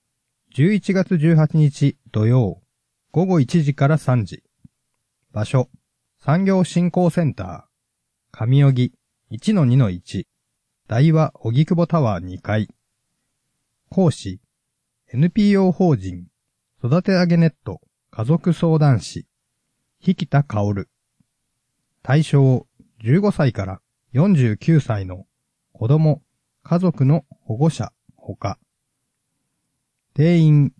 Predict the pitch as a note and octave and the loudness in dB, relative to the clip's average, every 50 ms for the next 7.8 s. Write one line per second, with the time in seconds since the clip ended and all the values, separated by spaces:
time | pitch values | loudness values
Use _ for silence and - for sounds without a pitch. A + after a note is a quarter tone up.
0 | - _ - A2 A2+ A#2 C3 E3 A3 A3 G3+ G3 F#3 F3+ - F#3 E3 C3 G2 F#2 | -16 _ -4 -2 0 2 2 4 4 4 4 4 2 2 2 2 0 0 0 -4
1 | D#2+ - _ _ _ _ _ _ _ _ - G#2 C3+ F3 - - - F3 E3 D3+ | -8 -14 _ _ _ _ _ _ _ _ -6 -2 -2 -2 -2 0 0 2 2 4
2 | D3+ D#3 D3+ C#3+ C#3 C3 - - - - _ _ _ _ _ _ _ _ _ _ | 4 4 4 4 2 2 0 -4 -12 -20 _ _ _ _ _ _ _ _ _ _
3 | _ _ _ _ _ _ _ _ _ _ _ A#2 C3+ F#3 G#3+ - - - F#3+ F3+ | _ _ _ _ _ _ _ _ _ _ _ 0 0 0 0 0 -2 0 2 2
4 | F3 E3+ - - _ _ _ - A#2 A#2 B2+ B2+ B2+ A#2+ A#2+ - - - G#2+ - | 2 2 0 -2 _ _ _ -4 0 2 2 2 2 2 0 0 -2 -4 -6 -6
5 | - _ _ _ _ _ _ _ _ _ _ _ _ _ _ _ _ _ _ _ | -8 _ _ _ _ _ _ _ _ _ _ _ _ _ _ _ _ _ _ _
6 | _ _ _ _ _ - - G#2+ A#2+ D#3+ F#3+ - - G#3+ G#3+ G3+ F3 D#3 C#3 - | _ _ _ _ _ -6 -4 -2 -2 0 -2 0 0 2 2 4 2 2 2 2
7 | D#3 E3 F3+ D#3+ A#2 G2+ G#2 G#2 - - - G2+ F#2+ F#2+ F2+ | 0 2 2 2 0 0 -2 -2 -4 -6 -6 -6 -6 -6 -8